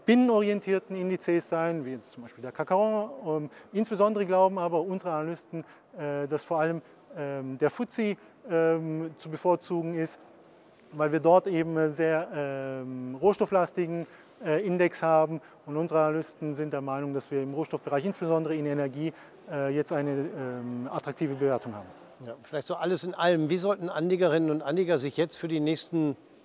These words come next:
Speaker 2: Monate, sag ich mal, aufstellen?
Speaker 1: Also aus Sicht unserer Analysten würden wir jetzt nicht mehr auf steigende Aktienkurse setzen, eher, äh, von einer Korrektur ausgehen. Schön ist, dass die implizite Volatilität, die ja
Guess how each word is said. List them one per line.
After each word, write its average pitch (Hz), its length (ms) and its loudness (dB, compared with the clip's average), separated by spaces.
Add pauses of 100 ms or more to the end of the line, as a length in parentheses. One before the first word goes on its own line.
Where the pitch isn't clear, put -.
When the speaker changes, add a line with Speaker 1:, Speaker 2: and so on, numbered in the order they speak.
(300)
Speaker 2:
Monate, 165 500 4
sag 139 200 -4
ich 123 100 -18
mal, 160 80 -2
aufstellen? 127 480 -4 (680)
Speaker 1:
Also 180 240 2
aus 160 160 2
Sicht 240 160 -2
unserer 202 240 4
Analysten 185 580 2 (240)
würden 175 260 0
wir 185 60 10
jetzt 208 200 6
nicht 226 180 -2
mehr 208 120 4
auf 180 120 2
steigende 175 400 0
Aktienkurse 151 560 -4
setzen, 208 420 0
eher, 208 260 10 (140)
äh, 160 240 4
von 175 220 -2
einer 156 340 0
Korrektur 160 440 2
ausgehen. 196 500 2 (400)
Schön 220 320 6
ist, 202 220 2 (200)
dass 160 200 6
die 156 380 -2
implizite 196 480 0
Volatilität, 165 600 2
die 147 100 -2
ja 135 160 4